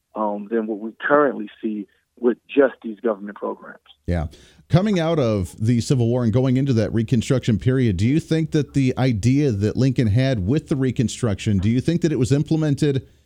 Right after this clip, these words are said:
Speaker 2: properly or enough to try and lift individuals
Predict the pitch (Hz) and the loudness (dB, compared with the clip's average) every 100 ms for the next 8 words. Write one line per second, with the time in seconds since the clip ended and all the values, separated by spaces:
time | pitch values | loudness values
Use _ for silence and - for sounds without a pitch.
0 | _ _ _ 156 151 139 170 143 139 143 | _ _ _ 0 0 0 2 2 2 2
1 | 143 127 123 165 170 - 156 131 143 131 | 2 2 2 0 -2 0 -2 0 0 0
2 | 131 113 120 139 - - 135 117 127 123 | 0 0 0 -2 -4 0 0 2 0 0
3 | 120 | 0